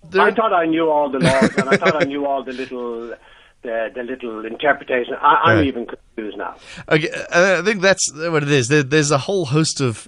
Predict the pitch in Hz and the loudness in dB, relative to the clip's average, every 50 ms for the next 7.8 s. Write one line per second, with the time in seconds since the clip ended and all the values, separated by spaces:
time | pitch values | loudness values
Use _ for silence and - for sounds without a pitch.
0 | _ - - 120 113 113 117 120 131 143 139 131 135 147 147 139 127 135 135 123 | _ -6 -2 0 0 0 0 0 -2 -2 0 2 2 4 4 2 2 0 0 0
1 | 127 123 120 120 123 - 151 127 117 110 117 127 139 139 135 127 113 113 104 98 | 0 0 0 -2 -2 -2 -2 -2 -2 0 0 2 4 4 2 2 0 -2 -4 -4
2 | 95 92 90 92 90 98 - - - - - - - 151 190 277 330 330 302 240 | -6 -6 -8 -8 -10 -10 -10 -14 -18 -16 -4 -2 -2 0 0 0 0 0 0 2
3 | 190 190 160 175 196 185 - - 156 139 135 113 101 107 120 123 - - - - | 2 0 0 2 2 2 2 0 0 0 0 0 0 -2 -4 -4 -6 -10 -14 -8
4 | - - 151 - 139 139 147 196 262 440 392 254 - 269 254 226 220 196 147 147 | -6 -6 -6 -4 -4 0 2 2 2 2 0 -2 -2 -2 -2 -2 -2 0 0 0
5 | 143 123 101 98 113 - - _ _ _ _ - - 127 - 139 123 110 143 185 | 0 0 -2 -4 -8 -10 -12 _ _ _ _ -12 -12 -10 -8 -8 -4 0 0 0
6 | 220 285 254 - - 214 - - 214 202 196 - - 160 160 156 147 120 123 135 | 0 0 -2 -4 -4 -2 -2 -2 -4 -4 -6 -2 0 0 2 2 0 -2 -2 -4
7 | 135 139 139 - - 131 127 131 - - - 98 87 90 101 | -4 -4 -4 -4 -4 -4 -4 -4 -4 -6 -6 -6 -6 -6 -8